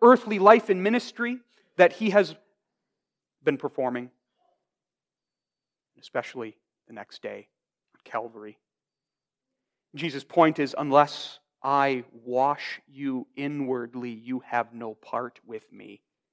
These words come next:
Peter's understanding, he's not going to grasp it yet, but he's certainly frightened by the thought of having no part with Christ. And so he exclaims in verse nine,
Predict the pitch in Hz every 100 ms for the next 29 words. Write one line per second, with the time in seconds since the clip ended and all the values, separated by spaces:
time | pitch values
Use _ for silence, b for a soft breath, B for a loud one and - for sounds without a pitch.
0 | _ _ _ _ _ _ _ _ _ _
1 | _ _ _ 156 160 147 165 160 - -
2 | 175 175 156 156 143 165 170 175 170 160
3 | 156 165 175 185 - 185 156 165 160 -
4 | - 151 170 - 208 208 185 180 - 202
5 | 240 220 185 147 156 160 - 160 180 165
6 | 175 170 170 160 156 156 - - 160 180
7 | - 165 - - 185 247 - 190 - 196
8 | 190 170 - - 190 214 226 190 190 175
9 | 170 - 180 202 220